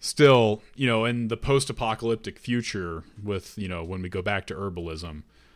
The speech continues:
foxglove is gonna be, uh, you know, an important <clears throat> plant.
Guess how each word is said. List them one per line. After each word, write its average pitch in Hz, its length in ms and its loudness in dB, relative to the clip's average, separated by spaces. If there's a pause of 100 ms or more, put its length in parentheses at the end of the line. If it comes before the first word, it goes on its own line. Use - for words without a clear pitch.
(240)
foxglove 98 880 -4
is 95 120 -14
gonna 90 180 -8
be, 82 420 -10 (100)
uh, 80 380 -8 (220)
you 87 120 -10
know, 78 100 -10
an - 100 -8
important 82 380 -2
<clears throat> - 20 -16
plant. 82 380 -10